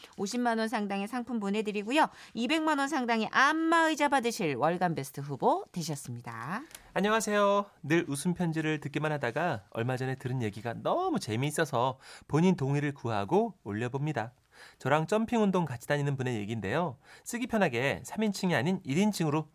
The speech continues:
Speaker 2: 바꿔서 쓸게요. 암튼 글은 이렇게 쓰지만 제 얘기가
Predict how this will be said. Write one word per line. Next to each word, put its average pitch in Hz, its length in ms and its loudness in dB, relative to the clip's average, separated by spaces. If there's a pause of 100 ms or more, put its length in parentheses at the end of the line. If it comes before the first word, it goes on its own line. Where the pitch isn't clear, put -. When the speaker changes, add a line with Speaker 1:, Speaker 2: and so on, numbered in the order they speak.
Speaker 2:
바꿔서 196 440 0
쓸게요. 139 420 -4 (500)
암튼 208 320 2
글은 220 220 2
이렇게 190 220 4
쓰지만 196 580 2
제 196 220 6
얘기가 180 380 4